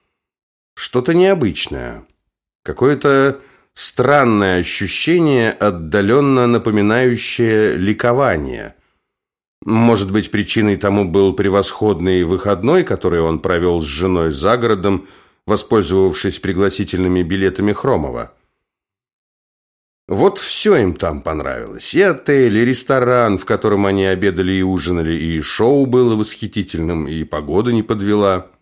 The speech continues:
Они покатались на лодке по озеру, нагулялись вдоволь по лесопарку и вечером,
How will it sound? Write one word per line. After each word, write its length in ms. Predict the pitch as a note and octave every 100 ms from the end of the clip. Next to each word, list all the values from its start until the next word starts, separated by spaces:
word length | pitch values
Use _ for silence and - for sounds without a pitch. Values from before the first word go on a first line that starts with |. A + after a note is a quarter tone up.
| _ _ _ _ _ _ _ -
Они 160 | D#3 A3+
покатались 800 | C3 A#2+ - C#3 B2 F#2+ -
на 100 | F2
лодке 380 | F2+ F#2+ - F#2
по 240 | D#2 E2 D2+
озеру, 920 | E2+ C3 C#3 A#2 G#2+ G#2 G#2 F#2+ F#2 - B2 _ _ _ -
нагулялись 800 | G2 A2 A#2+ G3 G#3+ B2+ - -
вдоволь 500 | E2 E2 G2 F2+ D#2+
по 180 | - E2
лесопарку 1300 | D#2+ D2+ F2+ D#2 - F2 B2+ C3 - G#2+ G2 D#2+ - _ _ _ _ -
и 280 | G#2 G2 F2+
вечером, 720 | D2+ A#2 A2+ A2+ F#2+ F2 D#2+